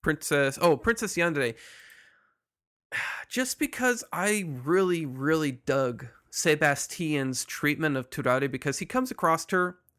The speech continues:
as, like, a beaten, bruised, battered, broken woman who has been drugged to hell and back and has basically been used as a, uh, uh,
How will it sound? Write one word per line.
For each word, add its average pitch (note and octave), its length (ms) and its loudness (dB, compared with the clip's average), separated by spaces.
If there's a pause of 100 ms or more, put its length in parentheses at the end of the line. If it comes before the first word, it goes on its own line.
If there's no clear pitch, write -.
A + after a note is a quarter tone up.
(140)
as, D3 240 2
like, C3 440 0
a C3+ 80 -6
beaten, E3 480 -6
bruised, C3 640 -2 (220)
battered, F3 600 4 (100)
broken E3 640 2
woman C3 440 -2 (320)
who D#3+ 240 4
has D3+ 240 2
been C#3+ 240 -2
drugged E3 400 0
to E3 60 -8
hell D#3 280 0
and C3 160 -2
back - 500 -2 (340)
and C3 260 2
has B2+ 100 -4
basically G3+ 420 2
been C#3+ 180 0
used D3+ 300 -2
as B2 320 0
a, A#2 260 0
uh, A2 340 -4 (920)
uh, A#2+ 500 -2